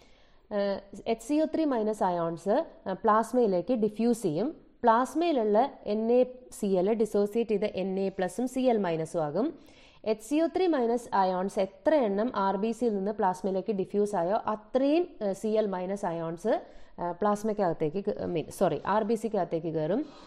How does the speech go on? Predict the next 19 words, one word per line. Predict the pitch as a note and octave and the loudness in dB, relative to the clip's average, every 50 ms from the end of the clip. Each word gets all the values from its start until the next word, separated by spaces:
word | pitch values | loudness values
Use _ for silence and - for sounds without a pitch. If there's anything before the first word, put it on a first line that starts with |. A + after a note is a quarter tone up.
| - - G3+ | -12 -6 -2
This | B3 C4+ - - | -2 -2 -4 -4
phenomenon | - - A3 G#3 G3 G3 G#3 G#3+ G#3+ | -4 0 0 2 2 2 0 0 0
is | G3+ G3 - - | -2 -2 0 0
called | G3+ F3+ F3+ | 0 2 0
as | G3 - - - | 0 -2 -2 0
chloride | F#3 F#3 F3 F3+ F3 F3 E3 - - - | 2 2 4 4 4 2 2 0 0 0
shift. | C4+ - - - - - - - - - - _ - | 0 0 0 -4 -14 -20 -20 -20 -20 -20 -20 _ -6
ഇനി, | A#3+ A#3 C4 A3+ A#3+ - - - - - | -4 -2 0 0 0 -2 -4 -10 -12 -8
ഉം, | G3 G3 G3 F#3+ F#3 F3+ F3 - - - _ _ _ _ - - - _ _ - - | -4 -4 -2 -2 -4 -6 -8 -10 -12 -16 _ _ _ _ -20 -20 -20 _ _ -10 -6
ഏഹ്, | A3 G#3 G#3 G#3 G3+ - - - | -4 -2 -2 -2 -4 -6 -2 2
പ്ലാസ്മയിൽ | A#3 A3+ A#3+ C4+ C4+ - E4 E4+ D4+ A3 F#3+ F3+ G3 A#3+ - - - - - - G3+ | 4 6 6 4 4 2 0 2 2 2 4 4 4 4 2 0 -6 -10 -4 -4 -2
ഡിഫ്യൂസ് | G3 G#3+ A3+ - B3+ C4 C4+ C4+ | -2 -2 -4 -4 -4 -4 -4 -2
ചെയ്ത് | D4+ C#4 A3+ A#3+ | -2 0 0 0
വന്ന | A3 G#3 G3+ A3 | 0 0 -2 -2
ബൈകാർബണേറ്റ് | G#3+ G3+ G3 F3+ - G3+ G3 F#3+ F#3+ G3 G3 G3+ G3 G3 | 0 0 0 0 0 -2 -2 -2 -2 -2 -4 -4 -2 -2
അയോണും | F3 E3 E3 D#3+ E3+ G#3 C4 C4+ | -4 -2 -2 -2 -2 -4 -4 -4
സോഡിയം | - A#3+ G#3 G3 F#3 G#3 A3 G#3 F#3 | -2 -2 0 0 2 0 0 0 0
അയോണും | E3+ E3 E3 E3 E3+ E3+ | 0 -2 -2 -2 -4 -4
കൂടെ | F3 F3+ G3 | -2 -4 -4